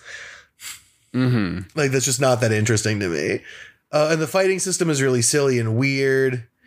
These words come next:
Speaker 2: And just, like, an endless stream of strange choices, basically, in that game.
Speaker 1: Hmm.
Speaker 2: Uh,
Speaker 1: Uh, so wait, did you ever not, did you ever become not monkey?
Speaker 2: No, we just became bigger monkey.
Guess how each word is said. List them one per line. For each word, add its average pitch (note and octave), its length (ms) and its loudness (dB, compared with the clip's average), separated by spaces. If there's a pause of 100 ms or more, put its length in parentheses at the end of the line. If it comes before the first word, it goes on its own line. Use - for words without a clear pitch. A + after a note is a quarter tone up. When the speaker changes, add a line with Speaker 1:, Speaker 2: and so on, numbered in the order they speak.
(720)
Speaker 2:
And E3+ 280 2
just, C#3+ 120 -2
like, D3 200 0
an D#3+ 160 -2
endless D#3 340 2
stream C#3 240 0
of A#2+ 100 0
strange A#2 480 2
choices, A2+ 600 0
basically, A#2 840 0
in C3 120 2
that G2 180 0
game. C#2+ 480 -2 (1200)
Speaker 1:
Hmm. G#2+ 180 2 (720)
Speaker 2:
Uh, A2+ 460 0
Speaker 1:
Uh, A#2 500 0
so C3+ 480 -2
wait, B2 200 0
did A#2+ 140 -2
you C3 100 0
ever B2 400 0
not, G2+ 280 -2
did G#2+ 140 -4
you B2 80 2
ever B2 180 2
become G2+ 520 -2
not F2 240 0
monkey? D3 520 0 (1160)
Speaker 2:
No, C#3+ 360 0
we C3+ 80 0
just C#3 100 -6
became D#3 280 0
bigger B2 300 2
monkey. G#2 520 -4